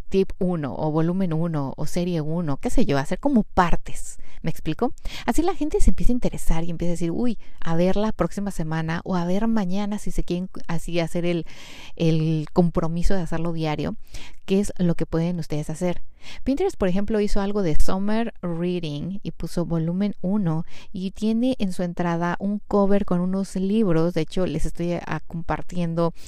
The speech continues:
en mis historias esto para que vayan a ver, mejor dicho, para que vayan a escuchar este bonus. Está súper bueno porque además les está dando aquí algunas ideas de lectura, de qué libros nos recomiendan para leer en este verano.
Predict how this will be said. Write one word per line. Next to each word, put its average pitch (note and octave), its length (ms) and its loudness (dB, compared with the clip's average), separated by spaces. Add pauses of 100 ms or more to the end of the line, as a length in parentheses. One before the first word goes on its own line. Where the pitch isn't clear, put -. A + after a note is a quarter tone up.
(160)
en E3 140 -4
mis E3+ 160 0
historias E3+ 500 2
esto D#3+ 220 2
para D3 200 2
que - 140 2
vayan D#3 380 0
a - 120 -6 (280)
ver, D#3+ 280 2 (420)
mejor G#3+ 220 0
dicho, - 160 -2
para F3 140 -2
que - 60 -2
vayan A#3+ 180 2
a - 20 0
escuchar D#3 400 4
este - 300 -6 (240)
bonus. D#3+ 460 -2 (580)
Está G#3 280 6
súper G3 340 -2
bueno F3+ 320 -2
porque - 280 -4
además D#3 420 -4
les F3 200 -4
está D#3+ 300 -4
dando D#3 440 -4
aquí E3 380 -6
algunas F#3+ 520 -4
ideas D#3+ 480 -2 (220)
de F3+ 400 -2
lectura, G#3+ 500 -2 (480)
de F3 100 -6
qué G3 140 0
libros G3 260 0
nos E3+ 180 -4
recomiendan G3+ 520 -2
para E3 220 -2
leer F3 320 0
en D#3+ 140 -6
este E3 180 -6
verano. G3 400 -2